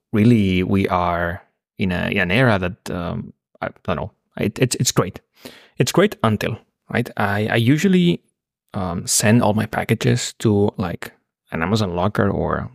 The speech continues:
a locker, either, like, a physical locker, like, you know, <laughs> a locker, or what they call a locker, but it's actually a store. And then there's a clerk, which is, it's, you know, a phone store, or it's a, I don't know,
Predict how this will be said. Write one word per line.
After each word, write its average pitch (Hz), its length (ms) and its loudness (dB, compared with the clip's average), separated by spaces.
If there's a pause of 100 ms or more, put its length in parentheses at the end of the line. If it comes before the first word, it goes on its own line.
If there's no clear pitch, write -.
(140)
a - 60 -10
locker, 107 460 0
either, 127 320 2
like, 98 420 -4
a 110 40 -10
physical 139 420 0
locker, 170 440 2
like, 92 200 -4
you - 120 -6
know, 101 280 -2 (420)
<laughs> - 420 -16
a 104 80 2
locker, 120 460 0 (600)
or 123 240 6
what 113 160 2
they 123 80 4
call 143 220 2
a - 20 4
locker, 123 360 4
but 104 100 4
it's 98 160 0
actually 98 400 2
a 87 40 -2
store. 101 560 2 (400)
And 92 160 2
then 85 140 2
there's 87 160 0
a 87 60 -2
clerk, 87 380 0
which - 280 -8
is, - 140 -8
it's, - 220 -6
you 73 160 -4
know, - 320 -6
a - 260 -10
phone 95 340 0
store, 92 720 4
or - 120 -2
it's - 260 -8
a, 71 280 -10
I - 60 -10
don't - 140 -8
know, - 180 -10